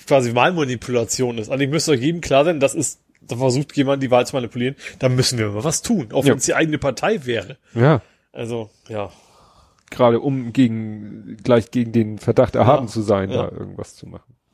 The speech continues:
Speaker 2: Hast du noch was aus dem
Speaker 1: Zwei
Speaker 2: Sektor?
Speaker 1: Sachen noch.
Speaker 2: Jo.
Speaker 1: Erstens, bei der Bundeswehr haben die sechshundert, sind mittlerweile sechshundert offiziell erkannte Rechte gefunden.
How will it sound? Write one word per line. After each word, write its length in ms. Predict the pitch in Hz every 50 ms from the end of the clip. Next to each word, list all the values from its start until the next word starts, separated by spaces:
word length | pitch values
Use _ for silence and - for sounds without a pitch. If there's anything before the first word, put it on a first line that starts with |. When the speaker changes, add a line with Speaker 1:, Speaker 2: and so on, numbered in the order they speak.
| _ _ _ _ _ _ _ _ _ _ _ _ _ _ _ _ _ - - - - - - - - - _ _ _ _ _ _ _ _ _
Speaker 2:
Hast 240 | - 170 190 - -
du 40 | 285
noch 160 | 196 151 110
was 280 | 127 113 101 - - -
aus 160 | 139 117 - -
dem 60 | 113
Speaker 1:
Zwei 140 | 185 214 220
Speaker 2:
Sektor? 180 | 196 220 202
Speaker 1:
Sachen 120 | - 185 147
noch. 320 | 123 110 - - - - 98 104
Speaker 2:
Jo. 240 | 120 160 214 226 156 -
Speaker 1:
Erstens, 580 | - 185 208 190 - 233 226 - - - - - - 147 -
bei 160 | 151 151 170
der 80 | 175 156
Bundeswehr 480 | 120 160 208 214 - - 170 160 143
haben 100 | 151 160
die 80 | 147 135
sechshundert, 640 | 120 147 156 - - 160 156 143 143 143 151 131 -
sind 180 | 131 131 - -
mittlerweile 500 | 160 147 165 165 170 151 143 147 143 135
sechshundert 800 | 117 147 151 - - - 147 147 143 139 135 127 - - - -
offiziell 600 | - - - - - 127 110 - - 143 139 135
erkannte 640 | 131 120 - - 131 123 117 131 127 120 127 131 131
Rechte 400 | 117 123 127 - - 160 160 170
gefunden. 460 | 180 165 - - 196 208 247 294 294